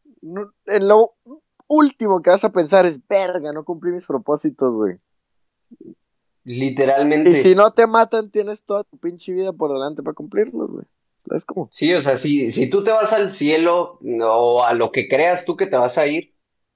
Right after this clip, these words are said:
Speaker 2: eh, no, no es como que te maten y vas a decir de que, "Ah, caray, híjole, Diosito, hazme un paro. ¿Qué sabes que no cumplí mi propósito número tres de la tercera uva?" Y, pues,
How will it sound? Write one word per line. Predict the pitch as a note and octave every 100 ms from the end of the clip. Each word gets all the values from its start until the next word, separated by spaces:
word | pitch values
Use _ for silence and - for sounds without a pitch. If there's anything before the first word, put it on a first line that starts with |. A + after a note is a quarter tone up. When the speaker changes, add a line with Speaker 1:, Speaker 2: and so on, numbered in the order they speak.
| _ _ _ _ -
Speaker 2:
eh, | C#3 C3+
no, | E3 E3
no | F3+ F3+
es | F3+
como | F#3+ G3+
que | G3
te | -
maten | D3+ F#3+ G#3 G3+
y |
vas | E3 E3
a | F3+
decir | F3 F3
de | E3+ D#3+
que, | D3+ A2 - - _ -
"Ah, | - -
caray, | E3+ F3 F#3 E3+ -
híjole, | - - - G3 E3+ A#2
Diosito, | C3+ C3 F#3+ F#3 F#3+ C#3 - _ -
hazme | E3 E3 G#3
un | G#3+ -
paro. | D#3 F#3+ F#3+ D3+ - _ _ _ _ _
¿Qué | A3+
sabes | A3 A#3 A#3
que | -
no | E3 F3
cumplí | - A3+ A3 A#3 A#3+
mi | B3 B3
propósito | G#3 F3+ - F3+ A#3 -
número | F#3 F#3 A#3 G3+
tres | A3+ C4 - - - - _ - - -
de | D3
la | D3 C#3+
tercera | C#3 D#3 F#3+
uva?" | A#3+ C#4 B3 E3
Y, | D#3 C#3+
pues, | - B2 -